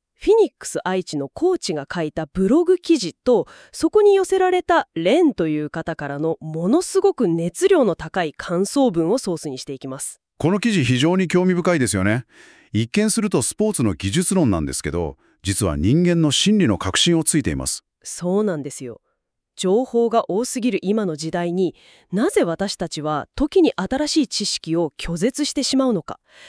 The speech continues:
Speaker 1: そのメカニズムが鮮やかに言語化されていて。
Speaker 2: ええ。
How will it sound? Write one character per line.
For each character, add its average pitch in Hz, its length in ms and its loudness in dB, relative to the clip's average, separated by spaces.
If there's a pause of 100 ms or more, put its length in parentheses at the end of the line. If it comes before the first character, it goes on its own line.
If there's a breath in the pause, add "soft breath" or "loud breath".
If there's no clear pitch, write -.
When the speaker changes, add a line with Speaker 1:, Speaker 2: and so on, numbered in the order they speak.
(140)
Speaker 1:
そ 339 160 2
の 392 100 8
メ 330 160 4
カ 359 100 0
ニ 359 140 6
ズ 262 100 0
ム 190 80 2
が 170 180 -2 (160)
鮮 269 140 2
や 359 100 2
か 202 120 -4
に 156 100 -2
言 151 220 -4
語 185 80 -4
化 185 100 -8
さ 185 140 -6
れ 175 80 -6
て 170 100 -4
い 160 80 -4
て。 - 300 -4
Speaker 2:
え 85 320 0
え。 - 20 -20